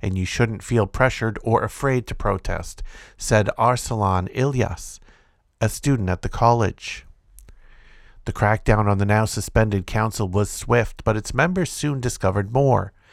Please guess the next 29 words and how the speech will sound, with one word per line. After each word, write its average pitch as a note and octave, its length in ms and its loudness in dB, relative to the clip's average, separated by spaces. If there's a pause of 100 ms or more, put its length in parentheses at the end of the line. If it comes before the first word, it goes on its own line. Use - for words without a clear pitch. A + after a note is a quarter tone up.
(320)
They G2 140 4
found G#2+ 340 4
out A2+ 180 6
from G#2 200 -4
social A#2+ 380 2
media A2 340 2
platform G2+ 640 -2
X - 440 -4 (440)
that A#2 180 4
Shout E3 260 4
Out E3 140 4
U B2+ 220 0
K, B2+ 460 2
an F2 120 -4
organization G2+ 680 -2
that F#2+ 140 -4
aims A2 260 -6
to G2 160 -4
equip D3+ 300 -4
people G2 360 -4
with, G2 180 -6
quote, - 380 -2 (460)
"critical E3+ 380 2
thinking C3 480 -4
skills G#2 460 -2
and G#2 160 -4
emotional A2 540 0
resilience G2+ 640 -2
needed G2 320 -2